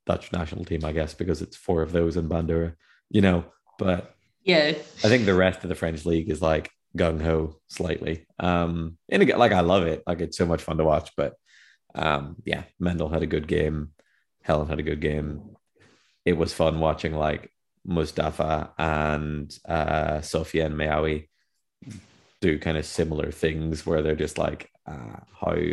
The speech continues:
Speaker 1: hard can I play?" Like, but yeah.
Speaker 2: That
Speaker 1: They're
Speaker 2: is
Speaker 1: both very, very good at what they do, like, very, very physical. Different guys, like, one's, like, a foot and a half taller than the other one, but you know what I mean?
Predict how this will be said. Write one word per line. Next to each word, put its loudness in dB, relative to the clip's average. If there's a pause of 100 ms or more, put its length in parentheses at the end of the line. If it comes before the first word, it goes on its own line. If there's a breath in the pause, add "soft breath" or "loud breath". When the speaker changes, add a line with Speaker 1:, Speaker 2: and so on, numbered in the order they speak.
(120)
Speaker 1:
hard -2
can 0
I 0
play?" 0
Like, 2 (840)
but -6
yeah. -14 (920)
Speaker 2:
That 4
Speaker 1:
They're 4
Speaker 2:
is 4
Speaker 1:
both 0
very, 2
very 2
good 0
at -4
what -2
they 0
do, 0
like, -2
very, 2
very -2
physical. -4
Different 2
guys, -2
like, 0 (540)
one's, 2
like, 2
a 0
foot -2
and -4
a -2
half -2
taller 0
than -4
the 2
other 4
one, 2
but -2
you -4
know 0
what 0
I 0
mean? -2